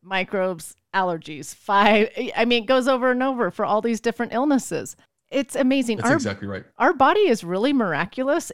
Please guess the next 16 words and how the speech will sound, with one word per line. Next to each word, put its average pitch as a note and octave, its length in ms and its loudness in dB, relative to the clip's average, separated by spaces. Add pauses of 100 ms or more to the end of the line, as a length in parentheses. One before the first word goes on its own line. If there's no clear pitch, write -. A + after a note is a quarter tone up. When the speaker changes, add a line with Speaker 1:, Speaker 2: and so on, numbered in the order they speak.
(120)
Speaker 1:
if C#4 260 -4
we A3+ 100 -2
nourish G#3+ 400 0
it D3+ 160 -6
with F3 200 -10
the F3 80 -6
right D#3+ 240 -6
food - 360 -2 (240)
so - 220 -6
that F#3+ 160 0
it - 160 -6
can G3+ 280 -4
do G3+ 120 0
its - 180 -8
real F#3+ 140 -2
job. F3+ 420 -4